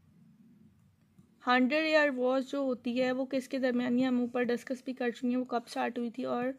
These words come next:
किन के दरमियान थी? इंग्लैंड और फ्रांस के दरमियान।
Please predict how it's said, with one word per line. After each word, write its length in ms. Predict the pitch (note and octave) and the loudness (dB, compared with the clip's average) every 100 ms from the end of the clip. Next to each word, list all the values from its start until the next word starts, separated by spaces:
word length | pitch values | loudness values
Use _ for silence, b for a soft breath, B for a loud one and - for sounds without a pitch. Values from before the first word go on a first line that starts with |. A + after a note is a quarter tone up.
| b b b b - | b b b b -6
किन 160 | C4+ B3+ | 0 0
के 140 | C4+ | 0
दरमियान 480 | C4+ B3+ C4 C4 B3 | 0 0 0 0 0
थी? 280 | C4 C4 D4 _ - | -2 -4 -6 _ -4
इंग्लैंड 440 | A#3+ B3 C4 C4 | -2 0 0 0
और 100 | C4 | -2
फ्रांस 400 | B3+ B3 A#3+ A#3+ | -4 -6 -4 -4
के 120 | - A#3 | -2 0
दरमियान। 440 | G#3+ G#3 G3+ | 0 0 -2